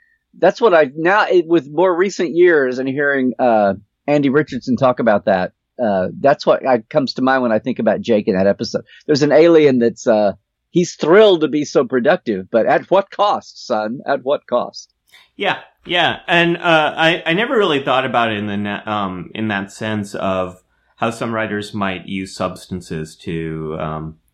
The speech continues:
Speaker 2: to, to get through
Speaker 1: Like college
Speaker 2: some
Speaker 1: students taking, uh, um, Adderall and A D H D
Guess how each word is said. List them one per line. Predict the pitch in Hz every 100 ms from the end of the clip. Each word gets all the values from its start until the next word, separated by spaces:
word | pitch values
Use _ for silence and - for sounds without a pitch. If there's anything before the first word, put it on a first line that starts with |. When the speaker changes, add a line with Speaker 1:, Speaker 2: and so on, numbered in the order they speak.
| _ _
Speaker 2:
to, | - 98 95 _
to | 120
get | 87 98 -
through | 90 95 98 90 85 -
Speaker 1:
Like | - 160 -
college | 160 165 160
Speaker 2:
some | 101
Speaker 1:
students | 143 127 -
taking, | 131 127 127 117
uh, | 107 98 90
um, | 104 107 98 98
Adderall | 107 110 104 87 87
and | 90 98 -
A | 110
D | 104
H | 98 -
D | 110 104